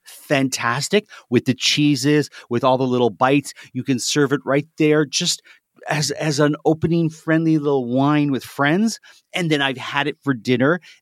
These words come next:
and it just, it, it's so versatile. It can hold up to certain dishes. It can really express itself in a friendly way. And I kept drinking it, thinking to myself, "This is a wine from Nova Scotia?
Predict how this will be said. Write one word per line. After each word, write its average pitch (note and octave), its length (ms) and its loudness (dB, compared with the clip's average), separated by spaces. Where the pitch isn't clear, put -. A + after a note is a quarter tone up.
and B2+ 180 -4
it A#2+ 100 -8
just, - 260 -10
it, C3+ 240 -2
it's C3+ 320 -2
so G#3 320 4
versatile. C3+ 560 0
It A2 100 -10
can C3 160 2
hold G3 460 -2
up G#2 240 0
to C#3+ 100 -4
certain B2+ 320 0
dishes. A#2 380 -2
It B2 140 -2
can C#3 120 2
really F3 600 0
express - 480 -2
itself A#2 320 -2
in A#2 100 2
a G#2+ 60 2
friendly A#2+ 540 0
way. G2+ 420 -2
And E3 280 0
I D3 80 -4
kept A#3+ 320 -4
drinking D#3+ 320 -2
it, C#3+ 100 0
thinking C3 160 -4
to C3+ 80 0
myself, C3 300 -2
"This E3 340 -2
is D4 140 -4
a D#4+ 80 0
wine E3 480 0
from C#3 260 -2
Nova C3+ 300 0
Scotia? B2+ 640 -2